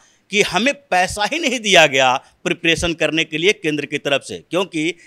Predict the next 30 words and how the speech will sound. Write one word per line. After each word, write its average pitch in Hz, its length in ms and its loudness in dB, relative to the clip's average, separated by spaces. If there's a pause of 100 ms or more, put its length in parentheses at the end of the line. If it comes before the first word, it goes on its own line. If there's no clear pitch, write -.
एलजी 156 260 -2
ने 165 140 0
कहा 185 320 6 (300)
कि 165 80 -4 (120)
आप 160 300 4
अप्रूव 175 360 0
नहीं 170 220 0
कर 160 160 0
रहे 156 240 -2
हैं, 208 120 0
कई 143 260 -2
मामले 139 380 0
अटके 127 340 -2
पड़े 127 220 -4
हुए 120 260 -4
हैं। 131 200 -4 (260)
तो 220 100 -4
इसलिए 247 480 2 (220)
उन्होंने 220 300 -4
अचानक 202 480 -4
से 214 220 -2 (280)
अपनी 170 280 -4 (200)
आवाज़ 151 480 4
को 202 360 -2 (200)
एलजी 190 340 -2
तक - 300 -4
पहुंचाने 147 480 -2
का 214 160 -4 (180)
कष्ट 226 200 0
किया। 113 260 -16